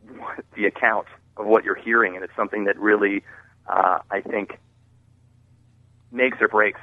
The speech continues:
people that are watching the film when that's, when that's kind of said, because, you know, he goes through a lot of the different events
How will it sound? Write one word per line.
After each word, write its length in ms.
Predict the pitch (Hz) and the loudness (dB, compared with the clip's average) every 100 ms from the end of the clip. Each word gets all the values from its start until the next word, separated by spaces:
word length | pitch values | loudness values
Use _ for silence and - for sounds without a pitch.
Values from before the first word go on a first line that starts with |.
| - | -18
people 280 | 110 98 92 | -8 -2 0
that 80 | |
are 80 | 90 | 2
watching 360 | 90 95 - - | 2 2 0 -8
the 80 | 87 | -12
film 280 | - 78 - _ _ _ | -8 -8 -10 _ _ _
when 140 | 98 | -6
that's, 220 | 95 90 - - - | -2 -2 -2 -14 -14
when 160 | 98 | -6
that's 180 | 98 95 | -2 -2
kind 140 | - 92 | -4 -8
of 60 | - - | -8 -2
said, 180 | 95 92 | 0 0
because, 240 | 87 98 | -8 -10
you 80 | 113 | 0
know, 200 | 110 110 - - _ | 2 2 0 -20 _
he 60 | 117 | -4
goes 220 | 120 120 - | -2 -2 -2
through 180 | 120 107 | 2 4
a 40 | |
lot 160 | 98 101 | 4 2
of 80 | - | -4
the 80 | |
different 320 | 101 98 98 95 | -8 -6 -6 -2
events 280 | 98 98 | -2 -2